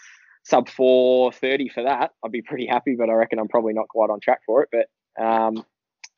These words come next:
yeah, it's a t-, it's the type of thing that, I mean, it'd be nice to, it'd, it'd be nice to go as fast as possible in, in some of those sort of middle, what I sort of call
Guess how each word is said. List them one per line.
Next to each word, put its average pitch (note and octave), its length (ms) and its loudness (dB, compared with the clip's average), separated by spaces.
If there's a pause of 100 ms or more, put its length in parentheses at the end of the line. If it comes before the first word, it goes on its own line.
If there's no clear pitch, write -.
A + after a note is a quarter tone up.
(140)
yeah, G#2+ 240 -6
it's - 200 0
a A#2 60 2
t-, A2+ 160 -2
it's G#2 280 -2
the A2 80 0
type F#2+ 220 0
of - 80 -10
thing G#2 160 0
that, G2+ 140 -2 (200)
I F#2 60 -6
mean, F#2+ 100 -2
it'd F#2+ 140 -4
be F#2+ 100 0
nice G2+ 280 2
to, G#2 280 2 (960)
it'd, D#3 140 4
it'd D3 160 2
be D#3+ 80 2
nice C#3+ 200 0
to C3+ 80 -8
go B2 120 -2
as A#2 80 -8
fast B2 300 -6
as A2+ 80 -14
possible B2 420 -6
in, A#2+ 240 -6 (200)
in B2+ 80 -10
some B2 180 0
of A#2 60 0
those A2+ 120 0
sort A#2+ 120 0
of A#2+ 80 0
middle, C#3+ 360 2
what C3+ 120 -10
I - 40 -14
sort - 180 -18
of - 20 -20
call G#2+ 220 -6